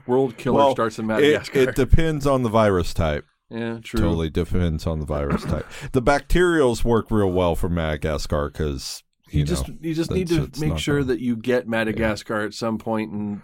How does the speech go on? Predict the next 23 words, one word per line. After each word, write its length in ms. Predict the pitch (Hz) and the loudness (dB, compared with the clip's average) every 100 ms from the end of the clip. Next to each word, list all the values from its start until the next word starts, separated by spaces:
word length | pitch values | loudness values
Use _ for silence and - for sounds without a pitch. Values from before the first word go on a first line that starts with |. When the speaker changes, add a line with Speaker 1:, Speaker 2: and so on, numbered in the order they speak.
| - | -8
Speaker 1:
you 120 | 113 | -4
know, 100 | 110 | -4
starting 400 | 110 120 113 107 | -2 -2 -2 -2
out 100 | 113 | -2
in 60 | 113 | 0
Madagascar 600 | 120 113 117 113 - 110 | 0 0 0 -2 -2 -2
Speaker 2:
Yeah. 60 | |
Speaker 1:
makes 300 | 107 107 101 | -2 -6 -8
it 80 | 101 | -10
easy. 400 | 104 104 98 - - - | -10 -10 -10 -14 -16 -8
<laughs> 340 | 151 - 190 - _ _ _ _ _ _ _ | -6 -4 -6 -6 _ _ _ _ _ _ _
Uh, 440 | 113 110 107 107 104 _ _ _ _ | -8 -6 -6 -8 -12 _ _ _ _
especially 440 | - 139 135 135 123 | -8 -6 -2 -2 -2
once 240 | 117 110 | -4 -6
the, 220 | 117 113 110 | -6 -4 -2
uh, 300 | 107 104 101 - _ _ _ _ _ - - | -2 -4 -6 -12 _ _ _ _ _ -16 -8
es-, 140 | 123 | -6
especially 460 | 131 117 131 123 123 | -6 -4 -4 -2 -2
once 220 | 117 110 | -2 -2
the 80 | 113 | -2
Speaker 2:
Now 100 | 98 | 0
Speaker 1:
shipping 300 | 120 127 113 | 0 0 2
lanes 480 | 107 107 107 - | 2 2 -2 -6